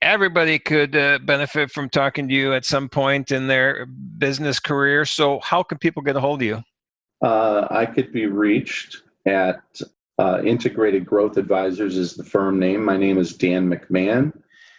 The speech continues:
Speaker 2: Uh, my cell phone number, I'm happy to give it out, is eight six zero, four nine zero, five zero six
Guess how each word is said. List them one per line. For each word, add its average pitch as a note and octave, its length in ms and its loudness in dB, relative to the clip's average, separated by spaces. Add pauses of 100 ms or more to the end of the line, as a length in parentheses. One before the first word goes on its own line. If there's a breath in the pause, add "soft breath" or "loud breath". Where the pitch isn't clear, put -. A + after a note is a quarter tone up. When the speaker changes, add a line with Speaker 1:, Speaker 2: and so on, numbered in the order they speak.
(100 soft breath)
Speaker 2:
Uh, F#2 280 2
my F#2+ 160 0
cell C#3+ 320 0
phone A2+ 220 -2
number, G2 280 -2
I'm F#2+ 100 -2
happy F#2+ 260 0
to F#2 80 0
give F#2+ 200 2
it F2+ 80 2
out, G#2 320 0
is F#2 260 -4
eight A2 240 0
six - 520 -2
zero, B2 600 0 (400)
four A2+ 240 2
nine G#2+ 340 0
zero, B2+ 640 2 (640)
five G#2+ 420 0
zero G#2 440 0
six - 420 -4